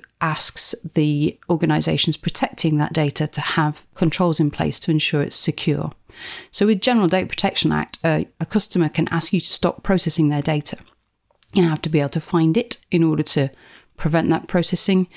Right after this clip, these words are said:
You have to be able to shield that data from somebody who shouldn't have access to it. So if Anti-Flow down the street can see your, uh, data, then that's not appropriate, and we need to make sure that that's not allowed. And there are incidents that relate to,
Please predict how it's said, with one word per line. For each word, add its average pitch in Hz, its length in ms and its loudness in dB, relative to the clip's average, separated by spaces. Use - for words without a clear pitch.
You 160 100 -4
have 190 200 -4
to - 80 0
be 190 120 0
able 170 100 -2
to - 140 0
shield 185 640 2
that 220 200 0
data 226 440 0
from 180 260 2
somebody 170 360 2
who 165 60 0
shouldn't 170 440 0
have 190 140 -2
access - 400 -4
to 214 180 -4
it. 226 120 -6
So 170 400 2
if - 320 -2
Anti-Flow 180 520 0
down 165 220 2
the 165 40 0
street 175 400 0
can 160 160 2
see 165 420 0
your, 165 480 2
uh, 160 220 2
data, 170 400 0
then 151 180 0
that's - 260 0
not 165 120 0
appropriate, - 580 0
and - 140 0
we 156 80 4
need 151 160 2
to - 100 -2
make 151 200 0
sure - 180 -2
that - 140 -4
that's - 240 -2
not - 120 0
allowed. 151 400 -4
And 185 120 4
there 202 100 2
are 190 80 4
incidents 196 440 2
that - 120 -2
relate 156 340 0
to, - 120 -2